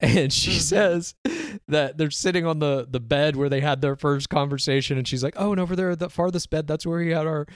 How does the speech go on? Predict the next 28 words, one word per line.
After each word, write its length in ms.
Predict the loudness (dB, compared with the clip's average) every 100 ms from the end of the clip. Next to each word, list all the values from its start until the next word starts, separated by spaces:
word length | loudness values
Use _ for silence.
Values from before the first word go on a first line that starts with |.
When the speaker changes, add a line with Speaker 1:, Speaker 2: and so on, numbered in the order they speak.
| -20 _
Speaker 1:
our 120 | -4 -4
first 300 | -2 -4 -4
kiss." 360 | -2 0 -2 -8 _ _ -6
Implying, 500 | -4 0 2 2 0
at 80 | 0
least 200 | -2 0
in 60 | 0
my 120 | 2
mind, 240 | 2 0
that 100 | 0 -2
nothing 440 | -2 0 0 0
changes 380 | 2 0 2 0
in 80 | 0
Paradise 420 | 0 2 0 2
at 60 |
all, 140 | 2 4
not 180 | 2 2
even 180 | 0 0
the 80 |
positions 680 | 0 -2 0 0 0 0 -2
of 240 | -4 -4 -2
these 180 | -2
beds 380 | 0 0 2 0
that 100 | -2
people 240 | -2 0 0
are 40 |
making 300 | 0 0 0
out. 240 | 0 -2